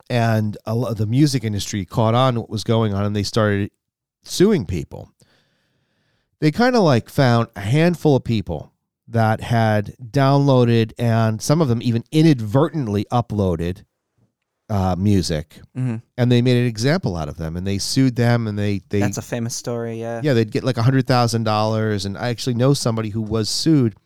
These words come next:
Speaker 1: um, and they wanted, like, a hundred and twenty-five thousand dollars from them, and, and it didn't really even matter that these people couldn't afford it.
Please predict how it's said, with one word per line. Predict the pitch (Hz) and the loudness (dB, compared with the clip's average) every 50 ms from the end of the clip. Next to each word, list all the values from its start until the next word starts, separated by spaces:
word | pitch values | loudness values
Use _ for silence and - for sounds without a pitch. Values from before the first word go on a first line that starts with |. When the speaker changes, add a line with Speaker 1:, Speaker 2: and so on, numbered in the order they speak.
| _ _ _ _ _ _ _ _ _ _ _ - | _ _ _ _ _ _ _ _ _ _ _ -6
Speaker 1:
um, | 117 110 104 101 98 101 104 107 - - | -4 -2 -2 -2 -2 -4 -6 -8 -8 -6
and | 113 117 123 | -4 -2 0
they | 117 117 | 0 2
wanted, | 117 123 127 127 123 120 123 | 2 0 0 0 -2 -4 -6
like, | 117 - | -6 -4
a | 117 | -2
hundred | 113 127 127 131 127 131 | -2 -2 -2 -2 -4 -4
and | 127 | -2
twenty-five | - 127 127 120 123 120 113 | -2 -2 0 0 -2 -2 -2
thousand | - 123 123 120 120 110 117 117 | -2 -2 -2 -2 -2 -2 -2 -2
dollars | 120 123 135 139 135 110 98 90 - | -2 0 0 0 0 0 -2 -4 -6
from | - - 80 73 76 | -8 -8 -10 -10 -10
them, | - - - - - - 85 | -12 -14 -14 -14 -12 -8 -6
and, | 110 113 117 - | -6 -6 -6 -6
and | - 117 120 127 | -4 -2 0 0
it | 127 - | 0 2
didn't | - 185 214 214 - | 2 2 2 0 -2
really | 170 160 170 165 160 160 143 | 0 2 4 4 4 2 0
even | - 143 131 123 117 113 107 | -2 -2 -2 -2 -4 -4 -4
matter | 104 101 107 120 127 139 151 | -2 -2 0 2 2 2 2
that | 139 131 - - | 0 -2 -4 -4
these | 110 101 - | -6 -6 -4
people | - - 120 107 110 110 | -6 -6 -4 -4 -4 -4
couldn't | - - 117 110 98 | -2 -2 -2 -2 -4
afford | - - - - 107 107 120 135 | -6 -6 -2 2 2 4 4 4
it. | 156 | 2